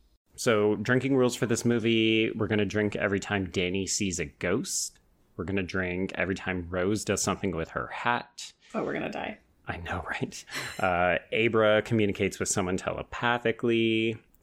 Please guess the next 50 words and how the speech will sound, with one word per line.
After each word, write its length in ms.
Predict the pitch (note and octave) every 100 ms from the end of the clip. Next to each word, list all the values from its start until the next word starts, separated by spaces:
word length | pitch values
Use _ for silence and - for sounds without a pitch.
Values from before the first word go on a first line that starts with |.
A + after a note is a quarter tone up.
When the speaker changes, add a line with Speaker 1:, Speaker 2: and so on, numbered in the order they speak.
| _
Speaker 1:
Someone 320 | - G#2 G#2 G2
uses 340 | F#2+ F#2+ E2
their 180 | E2 D2+
shine 520 | - F2+ E2+ G#2+ A#2
as 240 | - E2+
a 80 | -
power. 720 | - - A2+ A#2+ A#2+ B2 A#2+ - - - -
The 60 | F#2+
True 260 | - A#2 G2+
Knot 400 | F#2 F#2+ F#2 - _
eats 400 | B2+ B2 - - -
a 40 | C3
shine, 680 | - C3 C3 C3+ C#3+ C#3+ - -
and 540 | G2 F2+ F2+ F2+ F#2
someone 500 | - F#2+ F#2 F#2 F2+ -
dies. 800 | - B1 - - - - - - _ _ -
So, 280 | - - - _ _ _ _ -
pretty 200 | G#3+ G3
basic 420 | G#2+ D#2 - -
for 120 | -
this 160 | F2 -
film. 240 | - - _ _ _ _ -
Speaker 2:
Yeah, 260 | A3+ G#3+ - -
I 80 |
feel 180 | C4 F4+
like 180 | G4+ G#4
I'm 140 | - D4+
gonna 200 | D4 A3+
give 140 | G3+
it 100 | G#3+
my 200 | A3 G#3+
all. 300 | E3+ E3 F#3+ -
I'm 160 | A#3+
always 280 | A#3 D4 F#4
really 340 | G3+ F#3+ F#3
bad 240 | F#3 E3+ E3+
with 140 | F#3
movie 200 | F3 E3
drinking 300 | E3+ F3 F#3+
games 260 | F#3+ G3 G3+
'cause 160 | G#3+
I'm 140 | G#3 G#3+
just 160 | A#3+
like, 160 | B3 A#3+
Speaker 1:
Mm-hmm. 200 | E3+ G3
Speaker 2:
I, 100 | G#3+ G#3
like, 220 | G#3 G3+
enjoy 400 | G#3 F3+ F3 F3+
my 160 | F3+
drink. 480 | F3 D3+ A3 D4+ -